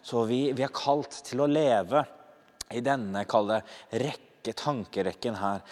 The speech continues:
som Paulus legger ut for oss i kapittel to her, om å være åndelige mennesker, være i, leve i Guds visdom som Gud gir oss ved sitt ord og ved Den Hellige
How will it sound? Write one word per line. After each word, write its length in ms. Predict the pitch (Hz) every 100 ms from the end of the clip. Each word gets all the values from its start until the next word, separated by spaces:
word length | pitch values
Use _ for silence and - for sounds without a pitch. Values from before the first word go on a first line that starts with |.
| -
som 300 | - 113 110 98
Paulus 460 | - 98 101 -
legger 240 | 113 98 95
ut 120 | 90
for 180 | 101 98
oss 160 | - 101
i 60 | 98
kapittel 400 | - 104 98 95
to 140 | 95 87
her, 220 | 92 90 - - -
om 80 | 104
å 60 | 101
være 240 | 104 95 - - _ -
åndelige 1040 | 131 127 104 87 80 78 95 92 98 107 113 - - - 110
mennesker, 480 | 92 - - 98 85
være 320 | 101 98 101
i, 320 | 101 107 113
leve 460 | 113 127 120 92 107
i 80 | 101
Guds 300 | 123 - 131
visdom 600 | 131 98 - - 107 101 - - - -
som 240 | - 110 101 - - -
Gud 240 | 107 104
gir 320 | 92 92 90
oss 220 | 101 - - - -
ved 160 | 120 127
sitt 220 | 151 123
ord 340 | 147 185 185 117 - - -
og 160 | 123 104
ved 320 | 107 110 110 - - - -
Den 160 | 104 90
Hellige 500 | - 113 87 87